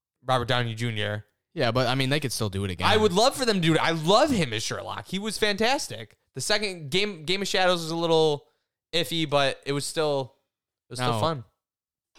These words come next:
Speaker 2: on that topic of Robert
Speaker 1: Uh-huh.
Speaker 2: Downey Junior,
Speaker 1: Okay.
Speaker 2: he was busy doing Iron Man stuff, right?
Speaker 1: Excuse me?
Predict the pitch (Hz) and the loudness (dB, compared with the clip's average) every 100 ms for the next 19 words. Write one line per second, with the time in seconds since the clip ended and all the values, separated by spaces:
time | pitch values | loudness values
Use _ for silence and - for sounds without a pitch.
0 | _ _ - 123 117 101 - 131 135 123 | _ _ -8 -6 -4 -6 -2 0 0 -2
1 | 98 98 104 107 120 113 113 123 117 101 | -4 -2 -2 0 0 0 0 -2 -2 -2
2 | 92 120 _ - 113 123 - _ _ _ | -4 -8 _ -10 -4 -6 -6 _ _ _
3 | _ _ 123 123 131 120 101 95 98 107 | _ _ -8 -6 -4 -4 -2 -4 -4 -2
4 | 107 98 98 _ _ _ _ _ _ - | -2 -6 -12 _ _ _ _ _ _ -6
5 | 135 117 101 90 80 - - 98 - _ | -2 -2 -4 -6 -6 -8 -10 -12 -18 _
6 | _ _ _ _ _ _ _ _ _ _ | _ _ _ _ _ _ _ _ _ _
7 | - 110 113 131 262 | -6 0 0 0 -6